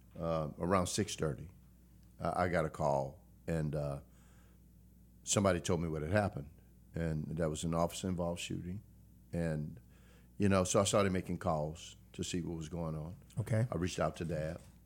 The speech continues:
Speaker 1: and, uh, see how he was, you know, if they were still out, what they had going.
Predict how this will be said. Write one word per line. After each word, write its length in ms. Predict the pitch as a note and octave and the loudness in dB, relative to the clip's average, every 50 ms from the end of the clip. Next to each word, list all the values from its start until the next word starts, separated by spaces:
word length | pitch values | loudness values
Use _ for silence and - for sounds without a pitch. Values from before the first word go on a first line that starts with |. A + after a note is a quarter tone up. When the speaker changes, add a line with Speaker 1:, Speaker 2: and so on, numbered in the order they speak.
| - - - - | -20 -20 -18 -8
Speaker 1:
and, 280 | - F2 E2+ E2 D#2+ D#2+ | -6 -4 -2 -2 -2 -4
uh, 160 | D2+ D2 D2 D2 D#2+ - - - - - - - - - - - - - - - | -4 -4 -6 -8 -12 -16 -20 -20 -20 -20 -20 -20 -20 -20 -20 -20 -20 -20 -16 -10
see 240 | - - - G#2+ G2 | -4 2 2 4 6
how 140 | F#2+ E2+ F2 | 6 4 4
he 100 | F2+ E2+ | 4 2
was, 360 | F2 F2 F2 F2 E2+ D#2+ D#2+ | 2 2 2 0 0 0 -2
you 60 | F2 | -2
know, 160 | F2 F2 E2+ D#2+ | -2 -2 -2 -4
if 80 | D#2+ | -4
they 100 | - F2+ E2+ | -2 -2 -2
were 80 | E2 | -2
still 300 | - - - F#2+ D#2+ D#2 | -2 0 2 2 4 6
out, 220 | D#2+ E2 E2 - - | 6 4 4 2 0
what 140 | - F2 E2 | -2 -2 -2
they 100 | F2 E2+ | -2 -2
had 220 | F2 E2 D#2 D2+ | -2 -2 -4 -4
going. 360 | C#2+ E2 D#2+ D2+ D2+ D2+ D#2 | -6 -4 -4 -4 -4 -4 -6